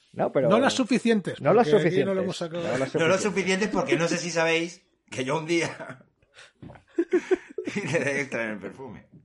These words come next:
Speaker 2: Me ha hecho
Speaker 3: Pero
Speaker 2: ilusión ver a la filmografía, digo, "Coño, se quita, me participe yo". Pero nada, bueno.
Speaker 3: Pero no, pero ni lo sabías, has tenido que mirarlo ahora.
Speaker 2: No me acordaba yo tampoco,
Speaker 3: Es que
Speaker 2: así
Speaker 3: cuando
Speaker 2: que no
Speaker 3: estás
Speaker 2: la sufi-, no me lo digo a mí mismo las suficientes
Speaker 3: Es,
Speaker 2: veces.
Speaker 3: claro, efectivamente, cuando tú est-, haces ya cosas rodeado de tantas estrellas, es que se te olvida hasta que, con... con quién has trabajado.
Speaker 2: Ah.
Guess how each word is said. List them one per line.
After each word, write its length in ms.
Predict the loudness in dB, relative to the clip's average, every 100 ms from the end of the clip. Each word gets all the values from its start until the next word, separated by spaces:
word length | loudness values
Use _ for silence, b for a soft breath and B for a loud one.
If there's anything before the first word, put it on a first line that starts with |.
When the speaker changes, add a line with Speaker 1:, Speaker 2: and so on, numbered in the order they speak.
| -20 _ B B B B
Speaker 2:
Me 80 | -8
ha 20 |
hecho 60 | 2
Speaker 3:
Pero 80 | 4
Speaker 2:
ilusión 300 | 6 4 2
ver 180 | 4 2
a 80 | 2
la 80 | 0
filmografía, 400 | 0 0 2 4
digo, 180 | 2 2
"Coño, 200 | 0 0
se 120 | 0
quita, 220 | 0 2
me 120 | 0
participe 420 | 0 -2 -4 -2 -2
yo". 160 | -4 B B B -16
Pero 160 | -12
nada, 200 | -6 -6
bueno. 220 | -6 -10 -10
Speaker 3:
Pero 160 | -2 0
no, 120 | 0 -2
pero 220 | 0 2
ni 80 | 2
lo 120 | 0
sabías, 440 | -2 -2 0 -2 -2
has 100 | -8
tenido 220 | -8 -8
que 80 | -6
mirarlo 320 | -4 -4 -4
ahora. 300 | -6 -8 -12 _ b b b b _ _ _ _ _
Speaker 2:
No 100 | -6 -2
me 60 |
acordaba 320 | 0 0 0
yo 80 | 0
tampoco, 240 | -2 -4 -4
Speaker 3:
Es 60 |
que 60 | -2
Speaker 2:
así 60 |
Speaker 3:
cuando 220 | -2 0 2
Speaker 2:
que 60 |
no 60 | 2
Speaker 3:
estás 160 | 2 0
Speaker 2:
la 40 |
sufi-, 100 | -4
no 140 | 0 2
me 80 | 4
lo 80 | 6
digo 220 | 6 6
a 40 |
mí 200 | 8 8
mismo 320 | 8 4 4
las 100 | 0
suficientes 400 | 0 0 0 0
Speaker 3:
Es, 100 | 0
Speaker 2:
veces. 280 | -4 -6 -10
Speaker 3:
claro, 240 | -4 -2 -2
efectivamente, 560 | -6 -8 -6 -4 -6
cuando 240 | -8 -8 -8
tú 120 | -8
est-, 180 | -8 -6
haces 320 | -6 -6 -6
ya 180 | -4 -4
cosas 400 | -6 -8 -10 -12
rodeado 400 | -12 -8 -2 -2
de 60 |
tantas 280 | -2 -4 -6
estrellas, 460 | -10 -10 -8 -6 -8
es 60 |
que 100 | -12
se 140 | -16 -10
te 80 | -8
olvida 260 | -6 -6
hasta 180 | -6 -8
que, 140 | -12
con... 180 | -14 -14
con 200 | -14 -18 -16
quién 180 | -14 -14
has 80 | -14
trabajado. 360 | -14 -14 -14
Speaker 2:
Ah. 200 | -14 -16